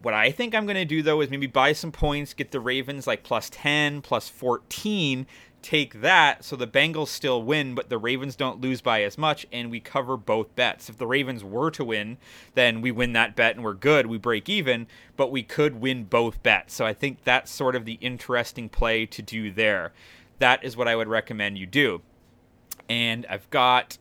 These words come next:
uh, a quick N H L parlay. We're kind of all over the place here. I do apologize. But the last one is something that I, is a very interesting thing that I've jumped on board with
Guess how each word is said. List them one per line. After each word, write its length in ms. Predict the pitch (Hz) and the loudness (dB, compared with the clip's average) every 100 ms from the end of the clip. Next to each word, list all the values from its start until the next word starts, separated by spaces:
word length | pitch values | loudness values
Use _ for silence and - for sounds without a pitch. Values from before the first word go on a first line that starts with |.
| 117 | -2
uh, 260 | 113 110 | 0 0
a 40 | 82 | -2
quick 320 | - 190 202 - | 0 0 0 0
N 160 | 160 | -2
H 180 | 170 156 | -2 2
L 180 | 143 147 | 4 4
parlay. 540 | - 135 123 104 104 | 4 2 4 2 0
We're 100 | 110 | -2
kind 220 | 101 143 | -4 -2
of 80 | 151 | -2
all 240 | - 135 131 | 2 2 4
over 160 | 120 | 2
the 100 | 117 | -2
place 300 | - 107 107 | -4 -4 -4
here. 120 | 120 | -4
I 40 | 110 | -4
do 160 | 113 | -4
apologize. 760 | 123 123 113 104 107 98 104 - - - - - | -2 2 2 2 -2 -2 -2 -6 -14 -20 -18 -4
But 280 | 117 - | -4 -4
the 100 | 117 | -4
last 360 | 117 123 135 - | 2 6 6 4
one 240 | 147 135 | 0 0
is 140 | 120 120 | -2 -4
something 380 | - 123 123 117 | -4 -4 -4 -2
that 100 | 110 | 0
I, 340 | 107 104 104 | 2 0 -2
is 160 | 110 104 | -8 -10
a 40 | |
very 360 | 104 131 185 165 | 2 4 6 4
interesting 500 | 135 - 113 - 117 | 0 -2 -2 -2 -8
thing 200 | 107 110 | -8 -6
that 100 | 107 | -4
I've 160 | 104 101 | -4 -2
jumped 260 | 120 113 | -2 0
on 140 | 117 107 | -2 -2
board 260 | 107 104 | 0 0
with 220 | 95 95 | 0 -4